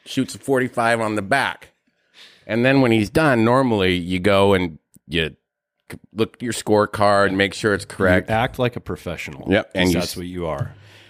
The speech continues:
Speaker 1: You, you sign it, and boom. He, he <laughs> decided to go throw his clubs in the trunk, slam it,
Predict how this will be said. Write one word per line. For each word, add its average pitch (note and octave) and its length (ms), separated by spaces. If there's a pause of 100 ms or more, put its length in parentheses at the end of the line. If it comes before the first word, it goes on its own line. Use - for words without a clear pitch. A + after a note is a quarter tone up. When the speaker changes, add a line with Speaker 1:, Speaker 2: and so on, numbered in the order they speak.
Speaker 1:
You, E2 420
you E2 160
sign A#2 440
it, G#2+ 220
and E2 300
boom. E2 280
He, B2 500
he B2 280
<laughs> C3 100
decided A2+ 580
to F#2+ 100
go A2+ 280
throw A#2 340
his G#2+ 160
clubs G#2+ 460
in G2 80
the F#2 80
trunk, - 560
slam B2+ 540
it, F2+ 140